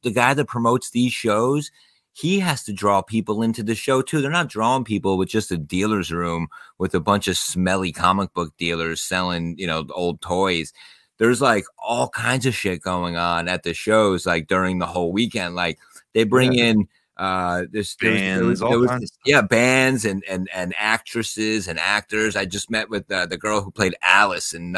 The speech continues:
Speaker 1: in, uh, Nightmare on Elm Street, uh, Dream Warriors, Alice. Uh,
Speaker 2: <laughs>
Speaker 1: Al-, uh, her name is, uh, Wilcox. I forget her, her first name, but she came over to my booth, and it was like, I was like, "Holy cow!" I couldn't believe it. But she was there, and,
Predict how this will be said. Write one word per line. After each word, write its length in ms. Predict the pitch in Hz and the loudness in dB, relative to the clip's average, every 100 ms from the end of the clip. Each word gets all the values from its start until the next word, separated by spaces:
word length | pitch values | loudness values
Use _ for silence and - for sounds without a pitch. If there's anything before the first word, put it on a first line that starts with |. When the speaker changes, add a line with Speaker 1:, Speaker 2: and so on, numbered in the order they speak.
| 92 | -4
Speaker 1:
in, 240 | 90 87 87 | -2 -2 0
uh, 240 | 87 85 | 0 0
Nightmare 440 | 87 92 - 98 | 0 -2 0 2
on 80 | 92 | 4
Elm 180 | 95 98 | 4 2
Street, 480 | - - 95 87 - _ _ _ _ _ | -2 0 2 2 -2 _ _ _ _ _
uh, 440 | 92 90 85 80 78 _ - - | 4 6 8 6 2 _ -16 -8
Dream 460 | 92 101 104 117 107 | -2 4 6 8 6
Warriors, 800 | 90 85 85 80 78 76 - - - | 4 2 0 -2 -4 -4 -8 -6 4
Alice. 680 | 90 98 90 78 - - - - - | 8 8 6 -2 -6 -8 -10 -12 -6
Uh, 300 | 92 90 87 | 0 2 2
Speaker 2:
<laughs> 40 | - | 2
Speaker 1:
Al-, 260 | 101 107 104 | 4 6 6
uh, 160 | 101 | 4
her 80 | 95 | 4
name 180 | 104 101 | 2 0
is, 140 | 92 | 0
uh, 180 | 92 90 | 0 0
Wilcox. 720 | 87 104 107 90 80 - - | 2 2 2 2 0 0 -8
I 60 | 85 | -14
forget 200 | - 101 | -8 -4
her, 140 | 90 - _ | -4 -6 _
her 120 | 90 | -12
first 260 | 85 98 92 | 0 0 2
name, 120 | 95 | -2
but 100 | 95 | -2
she 80 | - | 2
came 140 | 143 | 4
over 140 | 131 123 | 6 6
to 60 | |
my 160 | 113 92 | 4 0
booth, 440 | 87 123 131 117 | 0 2 4 2
and 120 | 98 95 | 0 -4
it 40 | |
was 180 | 92 87 | -6 -2
like, 320 | 98 92 - _ _ _ _ _ _ _ | 0 0 -2 _ _ _ _ _ _ _
I 40 | 101 | -2
was 100 | 98 | 2
like, 160 | 90 | 0
"Holy 580 | 90 120 127 123 104 85 | 0 4 6 6 2 -2
cow!" 380 | 76 113 110 107 | -6 -2 2 2
I 40 | |
couldn't 220 | - 110 | 2 0
believe 320 | 95 101 104 92 | 2 4 4 4
it. 80 | |
But 140 | 82 87 | 0 -2
she 160 | - | 0
was 180 | 113 113 | 2 2
there, 400 | 107 110 110 113 | 2 2 2 2
and, 220 | 95 76 | 0 -4